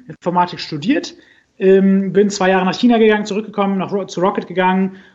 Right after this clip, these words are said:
um dann eben zweitausendneun aus Rocket heraus Ladenzeile zu gründen.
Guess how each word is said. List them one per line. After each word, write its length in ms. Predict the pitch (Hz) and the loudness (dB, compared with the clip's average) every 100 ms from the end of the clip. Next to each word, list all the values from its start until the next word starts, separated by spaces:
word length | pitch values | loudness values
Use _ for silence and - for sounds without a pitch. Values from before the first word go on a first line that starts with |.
| - | -10
um 100 | 160 | -2
dann 140 | 175 | 2
eben 200 | 190 190 | 2 2
zweitausendneun 920 | 180 190 180 165 165 170 185 196 190 | 0 -2 -2 -2 -2 0 0 0 -2
aus 220 | 165 165 175 | -6 -6 -4
Rocket 220 | 180 190 | -4 -4
heraus 440 | 165 160 160 - - | -4 -2 -2 -4 -8
Ladenzeile 500 | 160 175 165 170 151 | -4 -2 -2 -4 -4
zu 120 | 147 | -2
gründen. 440 | 151 147 131 - | -2 -2 -4 -12